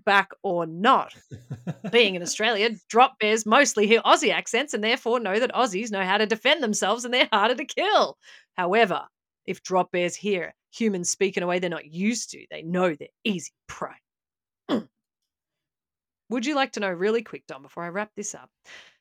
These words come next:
Speaker 1: how to stop a drop bear from killing you?
Speaker 2: I think it's our duty, Kate, really,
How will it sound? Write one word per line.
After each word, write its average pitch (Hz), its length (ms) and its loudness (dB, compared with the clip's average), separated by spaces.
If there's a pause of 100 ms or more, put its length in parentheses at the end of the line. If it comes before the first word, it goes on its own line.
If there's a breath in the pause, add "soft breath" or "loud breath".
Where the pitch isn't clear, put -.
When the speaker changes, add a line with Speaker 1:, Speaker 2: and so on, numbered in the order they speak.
(120)
Speaker 1:
how 240 240 4
to 247 80 -4
stop 220 260 -2
a 214 40 -4
drop 190 220 -4
bear 170 120 -6
from 175 120 -10
killing 151 260 -14
you? 156 120 -20 (1300)
Speaker 2:
I 147 100 -8
think 185 300 -12
it's 196 180 -12
our 139 140 -8
duty, 123 460 -14
Kate, - 460 -16 (140)
really, 131 640 -14